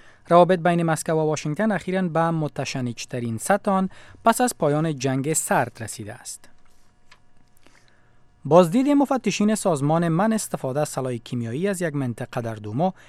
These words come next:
که در آن زن حمله سلاح کیمیایی می‌رود به تعویق افتاد. یک منبع به خبرگزاری رویترز گفت که دلیل تعویق بازدید مفتشین از دوما آغاز تیراندازی در این منطقه می‌باشد.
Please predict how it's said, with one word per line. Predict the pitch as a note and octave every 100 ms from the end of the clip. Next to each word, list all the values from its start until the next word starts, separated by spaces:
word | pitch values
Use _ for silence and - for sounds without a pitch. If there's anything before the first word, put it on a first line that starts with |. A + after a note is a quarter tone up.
| - -
که | E3
در | F#3+
آن | A#3+ G#3+
زن | G3+
حمله | G3+ D#3+ D3 C3+ D#3
سلاح | - C3+ C3 C#3+ C#3+
کیمیایی | - A2+ A#2+ G#3
می‌رود | D#3 C3+ C#3 C3+
به | C3 C#3+ C#3+
تعویق | E3+ F3 C3
افتاد. | - - - - - - - -
یک | D#3 D3+
منبع | E3+ E3 F#3 F#3
به | F#3
خبرگزاری | - E3+ D#3+ D3+ C#3+ C#3 D3
رویترز | C3+ C#3 C3+ A#2 B2
گفت | G3 -
که | G3
دلیل | D#3+ D3+ F3+ F#3+ F#3+
تعویق | - D3 D3 - D3+
بازدید | C3+ B2+ A2+ A2 B2+ B2+
مفتشین | B2+ - A#2 - - A#2+
از | A2+ G#2
دوما | A2 C3+ G3 - - - -
آغاز | D#3+ E3+ F#3+ G#3
تیراندازی | G#3 G3 E3 C#3 B2 D3+
در | D#3+
این | B2+
منطقه | B2+ C3 D3+ -
می‌باشد. | B2+ G2+ G#2 -